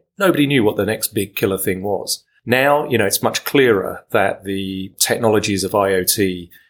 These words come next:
the processing capabilities that are gonna enable artificial intelligence, these are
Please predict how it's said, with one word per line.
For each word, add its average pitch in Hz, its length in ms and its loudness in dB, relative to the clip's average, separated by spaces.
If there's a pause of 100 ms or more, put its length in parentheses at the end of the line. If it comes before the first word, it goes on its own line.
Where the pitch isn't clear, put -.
the 110 80 -4
processing 107 500 2
capabilities 98 560 -2
that 104 120 -2
are - 40 -12
gonna 95 160 -6
enable 95 580 -4
artificial 101 440 0
intelligence, 95 560 -2 (300)
these 123 320 2
are 110 360 2